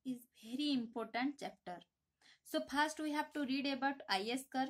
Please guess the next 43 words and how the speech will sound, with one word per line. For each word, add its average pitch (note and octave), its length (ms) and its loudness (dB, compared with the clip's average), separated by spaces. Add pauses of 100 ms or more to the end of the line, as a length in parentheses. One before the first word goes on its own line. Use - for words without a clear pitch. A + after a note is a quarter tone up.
(120)
then C#4 360 0
we D4 100 0
have C4+ 200 -4
to C4 100 -2
discuss A3 420 -6
about A3 240 0 (160)
L G#3+ 220 2
M G3 200 0
curve. F3 220 -4 (560)
And D4 180 4
in D4+ 200 2
maximum F4 920 -2
U C4 180 -2
G C#4 120 -2
C D4 160 -4
net D4 220 0 (460)
economics B3 680 -2
in B3+ 160 2
paper A#3+ 440 -6
two B3 120 -4
and B3+ 180 0
paper B3 340 -8
three, C#4+ 120 -8
you C#4+ 180 -4
must C4 480 2
got C4+ 300 4
one B3 240 0
question B3 440 -2
from B3 220 0
I F#3 240 -4
S C4 180 -6
L G3+ 140 -2
M C4+ 240 0
curve. F3 160 -4 (720)
So C#4+ 220 -2
we C#4 80 4
have C#4 220 0
to C#4 80 0
discuss B3 440 -2
about B3+ 320 -2
the A#3+ 100 -4
important A#3+ 520 -4
questions. B3 480 -2